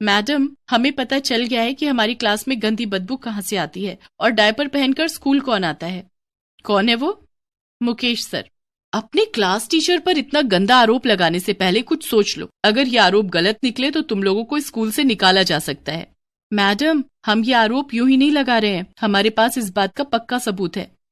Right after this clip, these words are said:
"कैसा सबूत?" जयती प्रिंसिपल मैडम को वो वीडियो दिखाती है जिसमें मुकेश सर डस्टबिन में अपना यूज्ड डायपर फेंकते हुए कैमरे में कैद हो गए थे। "ओह, तो ये बात है। ठीक है, तुम लोग जाओ, मैं देखती हूँ।"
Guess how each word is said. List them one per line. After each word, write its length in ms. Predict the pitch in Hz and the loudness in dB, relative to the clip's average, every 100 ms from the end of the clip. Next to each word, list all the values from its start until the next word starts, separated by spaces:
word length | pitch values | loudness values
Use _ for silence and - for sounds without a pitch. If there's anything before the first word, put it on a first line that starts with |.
| _ _ _ _ - | _ _ _ _ 0
"कैसा 260 | 214 254 | 0 0
सबूत?" 360 | 262 269 302 403 - - _ _ _ _ | -2 -2 -2 -4 -12 -20 _ _ _ _
जयती 340 | 190 254 277 381 | 0 2 4 2
प्रिंसिपल 520 | 349 285 277 302 320 | 2 0 0 0 2
मैडम 340 | 196 156 202 | 2 2 2
को 120 | 240 247 | 0 -2
वो 140 | 254 | 0
वीडियो 340 | 175 147 185 | 0 0 0
दिखाती 480 | 190 185 233 196 262 | 0 0 -2 0 2
है 120 | 254 | 2
जिसमें 340 | 220 180 - 185 | 0 -4 -2 0
मुकेश 500 | 151 143 165 214 - | -2 0 0 0 -2
सर 180 | 220 214 | -2 0
डस्टबिन 520 | 165 143 - 269 277 | -2 -4 -4 -2 0
में 160 | 254 - - - - | -2 -4 -14 -4 0
अपना 280 | 240 302 | 2 4
यूज्ड 480 | 330 208 233 269 254 | 4 4 2 0 0
डायपर 360 | 190 175 190 214 | 4 4 2 -2
फेंकते 380 | - 139 - 233 | -2 -4 -2 -2
हुए 240 | 208 214 | 0 0
कैमरे 360 | 214 143 143 156 | 2 0 0 -4
में 120 | 196 | -4
कैद 300 | 180 143 139 | -2 -2 -4
हो 80 | 143 | -8
गए 200 | 143 - | -8 -8
थे। 100 | - - _ _ _ _ - | -12 -14 _ _ _ _ 0
"ओह, 320 | 277 277 156 - _ | 2 2 -2 -8 _
तो 60 | 302 | -2
ये 260 | 254 247 | 2 2
बात 280 | 254 160 - | 2 0 -2
है। 100 | - - - | -10 -6 2
ठीक 220 | 311 285 | 4 4
है, 200 | 302 - - | -2 -6 -4
तुम 140 | 233 | 0
लोग 140 | 233 233 | 0 2
जाओ, 240 | 208 196 | 2 4
मैं 140 | 220 170 | 2 0
देखती 320 | 143 - 165 | -4 -4 -6
हूँ।" 200 | 175 | -6